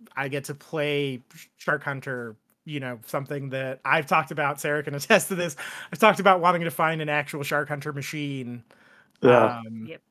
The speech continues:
Speaker 1: forever, and they're so hard to come by. And, like, the, the fact that Stern is allowing me to experience that, like, it was weirdly emotional for me. <laughs> Where it's just like, "Oh, wow, they, like,
Speaker 2: <laughs>
Speaker 1: they're giving me an opportunity to play this thing I've, I've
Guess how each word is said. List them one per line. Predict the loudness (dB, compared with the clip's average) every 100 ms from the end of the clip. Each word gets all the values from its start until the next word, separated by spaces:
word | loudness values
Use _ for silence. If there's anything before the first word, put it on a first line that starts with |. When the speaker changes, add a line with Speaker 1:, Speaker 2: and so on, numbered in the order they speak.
| _
Speaker 1:
forever, | 0 4 6 4
and | 0
they're |
so | 0 4 8 10
hard | 10 8
to | 4
come | 2 4
by. | 4 0 0 -6 -10 -16 -20 -20 _
And, | -2 0 -2 -4 -8 -10
like, | -4 -4 -6 _
the, | -8 -4 -4
the | -2 -4
fact | 0 2 2 2
that | -6 -8
Stern | -4 -4 -4
is | -6
allowing | -4 0 0 -2
me | -8
to | -8
experience | -10 -8 -8 -8 -8
that, | -10
like, | -10 -10
it |
was | -10 -10 -14 -20 _ _
weirdly | -6 2 6 6 6 4 2
emotional | 0 0 -4 -4 -8 -8 -10 -14 _ _
for | -4 2 2 2 2 6
me. | 6
<laughs> | 4 _ _ _ _
Where | 6
it's | 6
just | 6 2
like, | 4 4
"Oh, | 4 4
wow, | 6 8 8
they, | 6
like, | 4 4 2 0 -8
Speaker 2:
<laughs> | -10 -4 8
Speaker 1:
they're | 10 10
giving | 6 6 6
me | 4
an | 2
opportunity | 0 -6 -8 -6
to | -6
play | -4 -4
this | -6 -6
thing | -6
I've, | -4 -4
I've | -6 -8